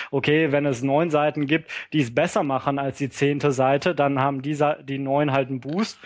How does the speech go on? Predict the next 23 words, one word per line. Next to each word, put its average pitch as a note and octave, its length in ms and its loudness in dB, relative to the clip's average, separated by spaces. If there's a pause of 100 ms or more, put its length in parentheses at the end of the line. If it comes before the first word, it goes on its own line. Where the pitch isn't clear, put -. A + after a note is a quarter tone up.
(240)
und D#3 300 -2
eine D3+ 220 4
andere, D#3+ 340 2
die D3+ 120 0
auf D3 140 -2
der C#3+ 160 2
zweiten E3 340 -2
Suchergebnisseite C3+ 760 -2
was C3 180 -2
besser C3+ 260 2
macht, C3 300 0 (260)
die C#3+ 80 -4
kommt C#3+ 240 -2
dann C#3+ 240 0
anstelle C3+ 600 -2 (440)
der C3 320 2 (200)
falsch C#3 320 -4
konfigurierten B2+ 600 -2
auch B2 200 0
auf C3 120 0
die B2 140 -2 (140)
erste B2 240 0
Suchergebnisseite. A#2 800 0